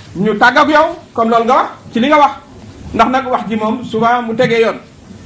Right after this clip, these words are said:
Loolu nga wax. Waaye nag li gënoon, li nga xam ne moo gënoon a rafet, te mu doonoon muy sa obligation même morale, mooy nga organiser ay élection.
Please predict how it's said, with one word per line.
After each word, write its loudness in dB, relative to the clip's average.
Loolu 2
nga 0
wax. -2
Waaye 4
nag -4
li -2
gënoon, 0
li -2
nga -2
xam -2
ne -4
moo -2
gënoon -2
a -2
rafet, -4
te 4
mu -2
doonoon 0
muy -4
sa -6
obligation -2
même -4
morale, 2
mooy 0
nga -2
organiser -2
ay -4
élection. -4